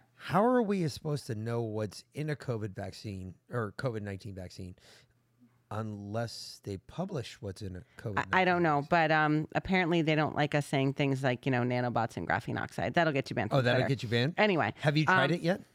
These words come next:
Speaker 2: No. Tweets that
Speaker 1: Why
Speaker 2: claim
Speaker 1: not?
Speaker 2: Hold on. Tweets that claim vaccines alter genetic code.
Speaker 1: They do.
Speaker 2: Tweets that misre-, misrepresent or misuse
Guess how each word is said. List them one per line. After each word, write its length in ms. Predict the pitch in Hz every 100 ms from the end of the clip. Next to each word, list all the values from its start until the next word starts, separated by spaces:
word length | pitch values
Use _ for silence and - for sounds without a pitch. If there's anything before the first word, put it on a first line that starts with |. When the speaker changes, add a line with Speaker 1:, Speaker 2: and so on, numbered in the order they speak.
| -
Speaker 2:
No. 260 | - 165 131 -
Tweets 320 | - 220 226
that 140 | - 208
Speaker 1:
Why 100 | 156
Speaker 2:
claim 220 | 180 214
Speaker 1:
not? 180 | 165 - - 185
Speaker 2:
Hold 160 | 214 247
on. 160 | 175
Tweets 320 | 170 240 247
that 180 | - 277
claim 300 | - 262 240
vaccines 520 | 226 214 - 214 202
alter 360 | - 175 175 190
genetic 420 | 180 185 180 208
code. 380 | - 170 156 202 - _ -
Speaker 1:
They 100 | 131
do. 280 | 113 127 151 - -
Speaker 2:
Tweets 320 | - 196 190
that 200 | - 208
misre-, 480 | 151 202 - 233 220 -
misrepresent 840 | 196 226 240 240 240 240 214 202
or 140 | - 165
misuse 540 | 170 180 190 175 175